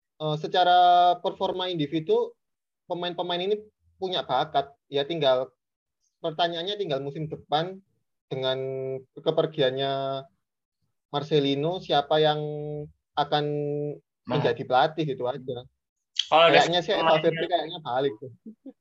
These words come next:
Speaker 2: Iya,
Speaker 1: Kalau
Speaker 2: iya,
Speaker 1: yang aku
Speaker 2: Valverde belum
Speaker 1: itu
Speaker 2: punya klub loh sekarang. Ka-, tapi kalau ada satu pemain yang layak, layak, kita bukan ngomongin mau atau apa, tapi layak main di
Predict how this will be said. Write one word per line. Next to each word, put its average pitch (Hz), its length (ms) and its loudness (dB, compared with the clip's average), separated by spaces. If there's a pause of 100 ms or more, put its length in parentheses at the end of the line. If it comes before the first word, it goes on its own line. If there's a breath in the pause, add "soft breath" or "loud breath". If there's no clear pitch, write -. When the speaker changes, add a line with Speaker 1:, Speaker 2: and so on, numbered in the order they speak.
(180)
Speaker 2:
Iya, 151 240 6
Speaker 1:
Kalau 175 160 6
Speaker 2:
iya, 190 80 8
Speaker 1:
yang 185 160 2
aku 208 160 2
Speaker 2:
Valverde 190 460 4 (100)
belum 180 200 4
Speaker 1:
itu 170 120 0
Speaker 2:
punya 175 180 2 (640)
klub 160 200 0 (120)
loh 113 160 -2
sekarang. 117 480 -2
Ka-, 170 160 0
tapi 202 240 0
kalau 226 160 4
ada 151 160 4
satu 156 240 -4
pemain 151 320 -2
yang 151 200 -4 (360)
layak, 156 480 2
layak, 123 400 -2
kita 131 240 -10
bukan 113 560 -12
ngomongin 113 480 -10 (160)
mau 135 240 4
atau 120 160 -2
apa, 113 240 -4
tapi 110 240 -8
layak 139 400 2
main 135 320 -8
di 120 400 -10